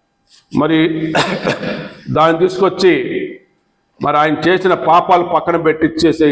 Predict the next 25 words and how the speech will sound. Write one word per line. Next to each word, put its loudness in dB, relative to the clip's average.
అవి 0
చెప్పకుండా 2
ఆయన 0
ఏదో 4
అందగాడు, 2
ఆయన -2
సామ-, 0
చంద్రబాబు 2
గారు 0
సామాజిక 0
వర్గం 2
ఇంకొకరు 2
ఎదిగితే 2
వారికి -2
ఇష్టం 0
ఉన్న 2
అందుకోసం 0
మరి 0
వంశీని 2
అరెస్ట్ -2
చేశారని 0
చెప్పడం -2
అనేదాన్ని 2
చిన్నపిల్లలు 0
కూడా 2